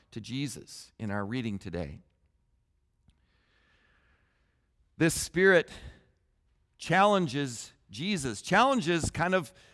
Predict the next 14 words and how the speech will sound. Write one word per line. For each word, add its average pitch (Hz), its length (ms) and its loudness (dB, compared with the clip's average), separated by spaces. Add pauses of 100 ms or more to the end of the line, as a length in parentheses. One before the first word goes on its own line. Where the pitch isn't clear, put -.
(200)
the 165 120 0
whole 214 200 6
basis 190 800 0
of, 180 420 2 (400)
of 143 220 0
the 170 80 -2
good 196 200 0
news 196 440 0
that 143 280 4
God 202 440 6
has 175 280 0
come 208 380 -2
to 160 200 -2
us 127 380 2